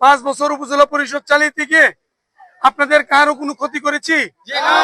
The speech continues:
কোনো দেন দরবার থেকে ঘুষকে পকেট ভারী করার চেষ্টা করেছি? আমি জনগণের রাজনীতি করি, আমি মহান রাব্বুল আলামিনকে বিশ্বাস করি। আল্লাহ আমার সাথে রয়েছেন। আমার দল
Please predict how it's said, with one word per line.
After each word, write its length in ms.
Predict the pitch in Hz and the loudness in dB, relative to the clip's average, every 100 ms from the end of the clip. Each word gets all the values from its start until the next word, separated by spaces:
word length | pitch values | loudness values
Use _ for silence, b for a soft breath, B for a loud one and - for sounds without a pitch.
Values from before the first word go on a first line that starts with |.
| 330 330 349 359 359 339 - - _ _ _ _ _ _ 269 | 2 2 0 -2 -4 -6 -10 -16 _ _ _ _ _ _ -6
কোনো 120 | 277 | -4
দেন 220 | 214 285 294 | 2 2 4
দরবার 320 | 294 294 285 - | 4 4 4 2
থেকে 220 | 285 311 277 185 _ _ - - _ | 2 6 4 2 _ _ -20 -20 _
ঘুষকে 420 | 233 302 - - 311 302 | -6 -4 -2 4 4 4
পকেট 260 | 294 269 302 | 2 0 2
ভারী 220 | 285 302 | 2 2
করার 220 | 311 311 302 | 4 2 2
চেষ্টা 280 | 311 - 311 | -2 -4 -2
করেছি? 340 | 320 302 320 262 311 403 403 403 - - 254 - - - _ _ | -2 -2 -2 -2 0 2 4 4 4 2 0 -2 -8 -20 _ _
আমি 200 | 247 269 | -2 -2
জনগণের 520 | 220 269 277 262 262 262 | -4 -4 -4 -4 -4 -2
রাজনীতি 320 | 262 262 247 | -4 -8 -14
করি, 200 | 254 277 349 - _ _ _ | -12 -12 -14 -20 _ _ _
আমি 160 | - 269 | -4 -4
মহান 260 | 262 262 254 | -2 -2 -2
রাব্বুল 300 | 254 226 254 | -4 -6 -4
আলামিনকে 460 | 247 247 262 262 277 | -4 -4 -10 -8 -6
বিশ্বাস 300 | 269 - 277 | -6 -2 -2
করি। 220 | - 302 320 - _ _ _ 302 _ | 0 -4 -4 -6 _ _ _ -20 _
আল্লাহ 240 | 240 269 269 | 0 0 0
আমার 180 | 262 269 | -2 -4
সাথে 300 | 254 269 277 | -4 -4 2
রয়েছেন। 440 | 285 294 - 320 320 _ _ _ _ - | 4 2 4 4 4 _ _ _ _ -4
আমার 240 | 247 285 269 | 0 2 2
দল 300 | 190 294 | 4 4